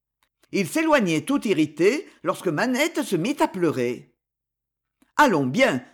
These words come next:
dit mon cousin en revenant sur ses pas. Tu pleures maintenant. Mais Manette, je n'ai rien dit.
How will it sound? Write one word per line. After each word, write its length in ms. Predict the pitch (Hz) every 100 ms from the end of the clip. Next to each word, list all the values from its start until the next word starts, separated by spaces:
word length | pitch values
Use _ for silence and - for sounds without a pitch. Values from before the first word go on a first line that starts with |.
| -
dit 120 | 190
mon 140 | 190
cousin 440 | - 160 151 233 330
en 80 |
revenant 400 | 170 190 180 202
sur 160 | 285 254
ses 160 | - 156
pas. 400 | - 120 117 - _ _ -
Tu 180 | 294 294
pleures 400 | 185 160 127 143
maintenant. 680 | 156 147 147 147 139 127 _ _ -
Mais 180 | 247 233
Manette, 580 | 185 170 175 143 185
je 120 | 185 294
n'ai 140 | 247
rien 300 | - 165 247
dit. 560 | 196 156 294 359 -